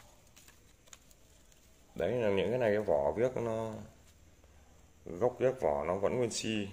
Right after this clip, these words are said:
Cây này nó vỏ nó đen. Gốc nguyên si, mầm gốc, mầm viếc nó vẫn nguyên si trong đấy.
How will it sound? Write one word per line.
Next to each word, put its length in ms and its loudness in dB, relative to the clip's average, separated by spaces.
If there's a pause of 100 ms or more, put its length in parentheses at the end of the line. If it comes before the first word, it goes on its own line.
(300)
Cây 140 -2
này 160 -2
nó 100 -8 (140)
vỏ 200 -4
nó 100 -10
đen. 600 -6 (1400)
Gốc 160 0
nguyên 120 4
si, 220 -2
mầm 220 2
gốc, 220 0
mầm 80 -2
viếc 220 0
nó 60 -2
vẫn 200 0
nguyên 140 -2
si 240 -6
trong 120 0
đấy. 120 -2